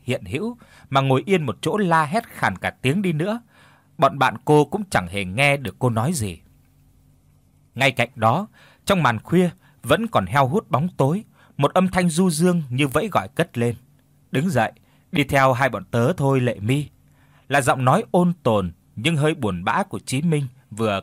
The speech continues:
cất lên bên tai của Lệ Mi. Cô gái liền nhanh chóng quay người ra đằng sau, nơi phát ra tiếng nói vừa rồi ở Chí Minh. Khi thấy bóng dáng lập lòe thoát ẩn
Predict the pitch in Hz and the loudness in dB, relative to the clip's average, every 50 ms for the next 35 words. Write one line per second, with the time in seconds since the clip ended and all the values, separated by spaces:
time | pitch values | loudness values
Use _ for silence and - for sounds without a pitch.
0 | - - 202 185 - 139 139 135 139 143 131 123 127 - - 123 123 120 - 87 | -4 -4 -4 -2 -2 -2 -2 -2 -2 -4 -6 -6 -6 -6 -6 -6 -6 -6 -8 -10
1 | 85 92 95 - _ 98 104 110 101 - _ _ _ _ _ _ _ _ _ _ | -12 -12 -14 -14 _ -10 -8 -8 -10 -10 _ _ _ _ _ _ _ _ _ _
2 | _ _ _ _ _ _ _ - 147 143 123 123 120 123 131 156 180 190 139 113 | _ _ _ _ _ _ _ 0 0 2 2 2 2 2 2 0 0 -2 -2 -2
3 | 101 98 98 110 139 139 131 - - 123 131 170 185 - - 160 147 127 113 104 | -2 -2 -2 -2 -2 -4 -2 -2 0 0 0 -2 -2 -2 0 0 0 0 -2 -2
4 | 98 92 87 85 120 135 117 98 90 90 - - 123 123 120 120 - _ - - | -2 -4 -4 -4 -4 -4 -4 -4 -8 -10 -6 -2 0 0 0 -2 -6 _ -20 -20
5 | - - - 160 170 175 - - 220 - - 170 - - 147 143 180 170 156 151 | -20 -8 0 2 2 2 2 0 -2 0 -2 -2 0 -2 -2 0 0 2 2 2
6 | 170 214 185 131 113 101 87 98 104 101 98 98 - 110 95 - - - - 156 | 2 0 0 -2 -2 -2 -2 -2 -2 -2 -2 -2 -6 -10 -14 -14 -8 -6 -4 -2
7 | 185 180 170 165 147 127 - _ _ _ _ _ _ _ _ - - 147 127 127 | 0 0 0 0 -2 -6 -10 _ _ _ _ _ _ _ _ -2 0 0 0 2
8 | 131 123 135 147 165 180 - 139 143 170 143 139 143 190 202 143 120 107 - - | 0 0 2 0 0 0 0 -2 0 0 0 0 0 0 0 0 0 -2 -2 -4
9 | 107 101 107 104 98 95 - - 240 - - _ - 110 - | -4 -2 0 0 -2 -4 -4 -6 -8 -8 -6 _ -8 -8 -8